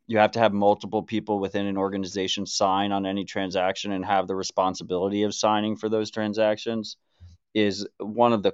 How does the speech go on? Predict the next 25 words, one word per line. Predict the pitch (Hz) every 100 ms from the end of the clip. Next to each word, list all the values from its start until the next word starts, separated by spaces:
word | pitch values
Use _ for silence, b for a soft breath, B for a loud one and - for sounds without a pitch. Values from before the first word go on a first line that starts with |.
| -
coolest | - 139 135 123 120 -
thi-, | 120 -
like, | 110 110
I | 117
still | - - 139 139
have, | 123 107 -
I | 113
have | 127 120
not, | 117 120 127 _ _ _ _
I | 120
have, | 135 123 113 _ _
there's | 123 135 127
multiple | 127 127 - 131
organizations | 123 120 120 113 117 113 117 110
I'm | 110
a | 107
part | 110 110
of. | 104
The | 95
freaks | 131 117 -
know | 117 110 104
that | 98
I'm | 98
just, | 98 104
like, | 104 90